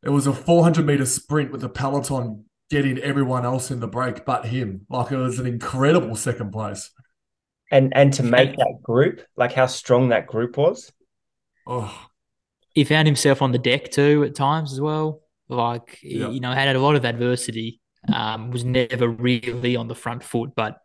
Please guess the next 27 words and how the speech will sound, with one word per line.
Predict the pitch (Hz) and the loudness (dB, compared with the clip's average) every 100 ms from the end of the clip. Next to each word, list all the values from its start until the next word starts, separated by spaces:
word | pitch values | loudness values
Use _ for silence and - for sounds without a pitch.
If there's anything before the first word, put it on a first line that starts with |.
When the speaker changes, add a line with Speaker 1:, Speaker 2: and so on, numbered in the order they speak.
| - - - - - - | -20 -20 -20 -20 -20 -18
Speaker 3:
still | - 135 | 0 0
jag | 127 127 117 | 2 0 0
a | |
second | - 123 113 117 | -2 -2 -2 -4
there. | 117 135 | -2 -2
Like, | 131 117 113 - | -2 -4 -8 -14
you | 123 | -10
know, | 113 113 | -8 -4
it, | 117 | -4
it's, | 127 127 - - _ - - - - _ _ - - | -4 -6 -10 -14 _ -20 -20 -20 -20 _ _ -20 -4
you | 156 | 0
don't | 131 135 143 | 2 2 0
win | 123 127 123 117 | -2 0 -2 -4
those | 113 120 | -4 -4
one | 120 123 | -4 -4
point | 117 123 123 | -4 -4 -4
ones | 117 123 120 | -6 -6 -10
in | |
Belgium | 117 117 120 120 | -6 -6 -6 -10
for | - | -12
fun | 117 113 110 110 117 _ - | -6 -4 -4 -8 -16 _ -6
and | 120 113 120 - 143 | -6 -4 -10 -14 -8
not | 127 113 | -6 -6
be | 113 | -8
a | |
good | 113 110 | -12 -14
rider. | 113 - _ - - - | -16 -18 _ -20 -18 -18